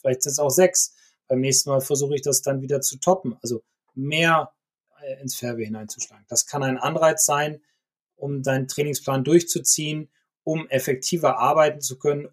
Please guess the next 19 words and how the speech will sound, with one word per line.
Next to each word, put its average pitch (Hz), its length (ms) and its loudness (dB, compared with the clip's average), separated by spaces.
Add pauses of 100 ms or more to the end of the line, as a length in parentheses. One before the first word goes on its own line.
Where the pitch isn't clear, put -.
um 175 300 4
einfach 143 440 -4
gestärkter 135 480 0
dann 131 180 2
in 123 160 0
die 127 120 0
neue 127 320 2
Saison 131 460 2
hineinzugehen, 117 720 -2
weil 120 160 2
jetzt 131 240 2
im 120 140 -2
Winter 131 280 0
ist 131 140 -2
eigentlich 131 220 -6
dafür 135 340 0
die 127 100 -4
perfekte 131 500 -6
Zeit, 107 340 -2